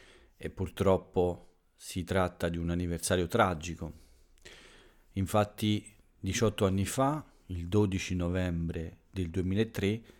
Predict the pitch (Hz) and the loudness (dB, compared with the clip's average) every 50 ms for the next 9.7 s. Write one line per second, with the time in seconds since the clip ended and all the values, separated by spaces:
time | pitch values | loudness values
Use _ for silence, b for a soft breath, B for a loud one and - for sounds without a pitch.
0 | b b b b b b - - 104 - - - 92 90 85 - 90 87 87 87 | b b b b b b -4 -2 0 0 2 2 2 2 2 2 0 2 2 0
1 | 87 85 85 85 82 82 82 87 90 92 87 85 90 90 90 90 87 87 - 92 | 0 0 0 0 -2 -4 -4 -4 -2 0 0 0 0 0 0 -2 -2 -2 -2 -4
2 | 92 85 82 92 90 85 85 85 85 - 90 82 85 82 - 101 95 90 87 87 | -4 -2 0 0 0 0 0 -2 -2 -2 -4 -4 -4 -2 -2 -2 0 -2 -2 -4
3 | 90 87 85 - - _ - _ _ _ _ B B B B B B B B B | -6 -6 -8 -12 -16 _ -20 _ _ _ _ B B B B B B B B B
4 | B B B B B B B B B B - 117 117 131 135 139 147 151 147 - | B B B B B B B B B B 2 4 6 8 8 8 8 6 4 2
5 | - - - - - 107 101 101 104 95 - - 113 107 104 107 101 101 104 110 | -4 -8 -4 0 0 2 2 2 2 2 2 2 2 2 2 2 2 2 4 4
6 | 117 131 147 B B B B B B B B B B - 104 104 101 - 117 123 | 4 4 2 B B B B B B B B B B -2 -2 0 4 6 6 6
7 | 131 139 143 131 110 76 101 101 95 92 95 92 87 - - 101 95 98 117 117 | 8 8 6 6 4 4 2 2 4 4 2 2 0 -2 -2 0 4 6 6 6
8 | 113 110 113 123 120 117 - - 87 92 90 92 90 85 90 98 98 95 85 90 | 6 6 4 2 2 -2 -10 -8 -4 -2 0 0 0 2 4 4 4 4 2 0
9 | 92 92 90 92 92 - 95 92 92 95 110 120 139 | 0 0 0 0 2 4 4 4 4 2 0 -2 -2